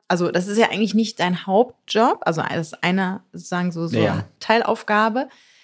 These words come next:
Speaker 1: Wie ist denn das? Also, ne, also wie viel, ähm, Zeit, ne, kannst du dir dann, dann auch dafür nehmen? Also wie reagieren dann zum
Speaker 2: Ja.
Speaker 1: Beispiel auch deine Vorgesetzten oder auch Kollegen,
Speaker 2: Ja.
Speaker 1: wenn du dann so viel Herz, äh,
Speaker 2: Ja, ja.
Speaker 1: und Energie und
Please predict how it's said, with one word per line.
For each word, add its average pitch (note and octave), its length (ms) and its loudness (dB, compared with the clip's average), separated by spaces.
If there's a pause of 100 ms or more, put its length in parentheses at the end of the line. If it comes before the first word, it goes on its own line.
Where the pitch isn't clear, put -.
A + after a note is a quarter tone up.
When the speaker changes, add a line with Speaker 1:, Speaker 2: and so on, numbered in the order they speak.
(140)
Speaker 1:
Wie G#3 140 -6
ist G#3 200 0
denn D#3+ 140 0
das? C#3+ 200 -2
Also, F#3 320 2 (440)
ne, G#3+ 260 2
also G3 220 0
wie A3+ 140 2
viel, A3 480 2 (100)
ähm, F#3 520 2
Zeit, G#3+ 720 0
ne, G#3+ 300 0
kannst G3 280 -4
du G3+ 40 -8
dir G3 140 0
dann, F3+ 160 2
dann F3 180 2
auch - 160 0
dafür F#3+ 280 -2
nehmen? G#3+ 480 4
Also E3+ 260 -4
wie F#3 140 0
reagieren E3+ 440 2
dann E3+ 120 2
zum G3+ 80 -2
Speaker 2:
Ja. E3+ 60 2
Speaker 1:
Beispiel F3 200 -2
auch E3 160 -2
deine E3 460 -2
Vorgesetzten F3+ 680 0
oder E3 160 2
auch D#3+ 140 -2
Kollegen, G3+ 760 2 (200)
Speaker 2:
Ja. A2 160 -4
Speaker 1:
wenn G#3 120 4
du A3 60 4
dann G#3 240 2
so G3+ 340 0
viel A#3+ 300 0
Herz, G#3+ 800 -2
äh, - 60 -2
Speaker 2:
Ja, G#3+ 240 2
ja. G#3 120 2
Speaker 1:
und G3+ 180 0
Energie G#3 680 2
und F#3 200 -2